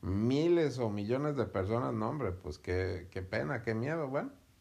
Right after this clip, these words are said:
pues mi amigo me la hizo, ¿no? Me invitó al programa y me fue preguntando algunas cositas y todo, y, y justo a la mitad del programa,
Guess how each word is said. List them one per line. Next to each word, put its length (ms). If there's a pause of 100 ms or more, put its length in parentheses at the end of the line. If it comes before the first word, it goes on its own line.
(640)
pues 200
mi 80
amigo 380
me 140
la 240
hizo, 380
¿no? 240
Me 380
invitó 360
al 140
programa 640
y 20
me 160
fue 200
preguntando 640
algunas 380
cositas 580
y 60
todo, 380
y, 80
y 200
justo 840
a 80
la 160
mitad 340
del 160
programa, 760